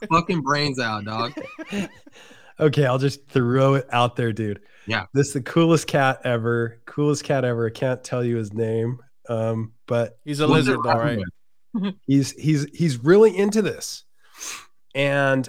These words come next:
Speaker 2: um, I sold basically, uh, half of Space Wolf Research, the western half, to somebody that was planning.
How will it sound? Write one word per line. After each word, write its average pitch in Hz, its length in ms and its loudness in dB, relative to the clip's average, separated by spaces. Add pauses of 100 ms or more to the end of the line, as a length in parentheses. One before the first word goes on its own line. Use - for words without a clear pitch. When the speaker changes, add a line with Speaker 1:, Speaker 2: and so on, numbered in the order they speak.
Speaker 2:
um, 127 380 0
I 131 140 -2
sold 170 600 2 (380)
basically, 151 880 0
uh, 117 300 -4
half 143 520 -6
of 87 100 -20
Space - 400 -12
Wolf 92 260 -12
Research, 95 600 -12
the 98 220 -10
western 120 580 -6
half, 110 500 -8 (600)
to 120 240 0
somebody 120 480 2
that 113 340 0
was 107 220 -2
planning. 127 640 0